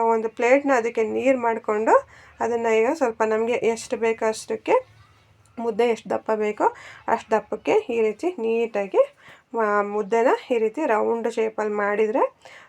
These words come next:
ತುಂಬಾ ಬೇಗನೆ ಆಗುವಂಥ ಮುದ್ದೆ ರೆಡಿ. ಒಂದು ಸ್ವಲ್ಪನೂ ಗಂಟಿಲ್ಲ, ಮತ್ತು ಪಿಚಿ ಪಿಚಿನೂ ಇಲ್ಲ, ತುಂಬಾ ಪರ್ಫೆಕ್ಟಾಗಿ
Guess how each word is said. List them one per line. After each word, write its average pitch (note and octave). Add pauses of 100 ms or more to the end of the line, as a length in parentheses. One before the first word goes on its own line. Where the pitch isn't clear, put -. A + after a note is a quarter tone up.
(220)
ತುಂಬಾ B3+ (380)
ಬೇಗನೆ A3+ (140)
ಆಗುವಂಥ G#3 (140)
ಮುದ್ದೆ G3+ (140)
ರೆಡಿ. G#3 (500)
ಒಂದು G#3
ಸ್ವಲ್ಪನೂ B3+ (140)
ಗಂಟಿಲ್ಲ, A3+ (300)
ಮತ್ತು B3+ (360)
ಪಿಚಿ A3+
ಪಿಚಿನೂ A#3 (100)
ಇಲ್ಲ, G#3+ (640)
ತುಂಬಾ A#3+ (280)
ಪರ್ಫೆಕ್ಟಾಗಿ A#3